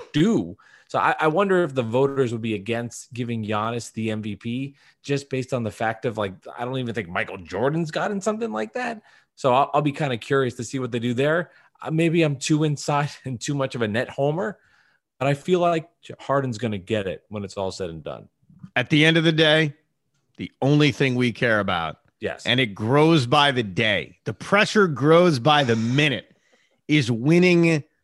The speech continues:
Speaker 2: the whole freaking thing. Like, I pine for the podcast we're gonna do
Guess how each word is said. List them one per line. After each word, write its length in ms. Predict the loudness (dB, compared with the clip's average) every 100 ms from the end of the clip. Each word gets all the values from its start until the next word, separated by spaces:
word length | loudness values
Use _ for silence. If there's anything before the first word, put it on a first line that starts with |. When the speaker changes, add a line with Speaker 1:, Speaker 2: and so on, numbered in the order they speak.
| _ -2
Speaker 2:
the 140 | -2
whole 800 | -2 -4 2 4 4 2 0 -4 _ _ _
freaking 840 | -14 -4 -2 0 2 2 0 -2 -10 _ _ _
thing. 520 | -16 -4 -4 -4 -12 _ _ _
Like, 280 | 0 0 -2 -2
I 500 | 2 4 4 2 0 -10
pine 600 | -4 2 4 4 4 0
for 120 | -2
the 100 | -2
podcast 840 | -2 0 2 0 0 2 2 0
we're 180 | 0 4
gonna 200 | 4 4
do 340 | 2 0 -4